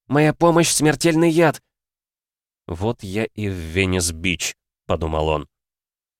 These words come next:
"Со мною примерно такая же история. Может быть, нам удастся уравновесить друг друга?" Теперь она обернулась, сдвинула назад свою вязаную шапку и затем потерла ладонью лоб,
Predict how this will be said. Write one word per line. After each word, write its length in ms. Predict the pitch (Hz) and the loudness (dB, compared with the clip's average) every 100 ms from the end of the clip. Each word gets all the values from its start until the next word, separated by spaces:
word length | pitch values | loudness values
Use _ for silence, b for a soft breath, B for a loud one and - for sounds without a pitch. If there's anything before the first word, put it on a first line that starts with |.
| _ _ _ _ _ | _ _ _ _ _
"Со 200 | - 95 | -4 -2
мною 320 | 110 143 170 | 2 6 6
примерно 480 | 156 160 175 175 170 | 6 4 4 6 4
такая 440 | 180 165 185 190 175 | 2 2 6 6 6
же 200 | 170 160 | 4 4
история. 560 | - 165 156 131 107 - _ _ _ - | 2 2 4 4 0 -4 _ _ _ -2
Может 280 | 131 143 123 | 0 2 0
быть, 240 | 156 - | -2 2
нам 180 | 151 151 | 4 4
удастся 440 | 139 156 - - | 6 4 2 4
уравновесить 760 | 151 151 139 151 180 185 170 120 | 6 6 6 4 4 4 2 2
друг 200 | 156 123 | 0 2
друга?" 380 | 147 123 90 - _ _ _ _ _ _ _ _ _ _ _ _ _ _ _ _ _ - | 2 2 0 -8 _ _ _ _ _ _ _ _ _ _ _ _ _ _ _ _ _ -10
Теперь 280 | 107 151 | 0 2
она 240 | 147 135 139 | 4 4 2
обернулась, 800 | 131 135 127 117 101 98 98 - _ - | 2 4 4 4 4 2 0 -6 _ -10
сдвинула 500 | 82 87 107 101 101 | -6 -2 2 4 4
назад 360 | 95 95 98 | 2 2 0
свою 280 | - 98 95 | 0 0 0
вязаную 480 | 92 98 95 92 90 | 2 2 2 0 0
шапку 480 | - 117 117 - 101 | -2 -2 -4 -4 -6
и 260 | - 92 87 | -4 -4 -2
затем 420 | 82 85 110 98 | -2 0 0 0
потерла 380 | 90 104 98 90 | 0 2 2 2
ладонью 560 | 87 82 95 90 92 | 2 0 -2 -2 -2
лоб, 300 | 92 110 117 | 0 0 -2